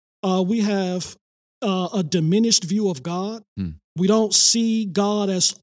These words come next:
Speaker 1: as absolutely sovereign and in control of history and in control of the world.
Speaker 2: Mm-hmm.
Speaker 1: So we compartmentalize God and think that,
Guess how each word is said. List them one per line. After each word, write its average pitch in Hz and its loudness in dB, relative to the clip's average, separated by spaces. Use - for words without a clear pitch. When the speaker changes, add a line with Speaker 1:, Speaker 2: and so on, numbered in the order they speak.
Speaker 1:
as 175 -2
absolutely 196 -2
sovereign 196 0
and 190 0
in 185 0
control 196 -2
of 151 -6
history 208 -2
and 185 -2
in 175 -4
control 196 -2
of 160 -6
the 165 -6
world. 185 -4
Speaker 2:
Mm-hmm. 98 -8
Speaker 1:
So 214 2
we 202 2
compartmentalize 196 -2
God 196 -4
and 175 -2
think 196 0
that, 180 -2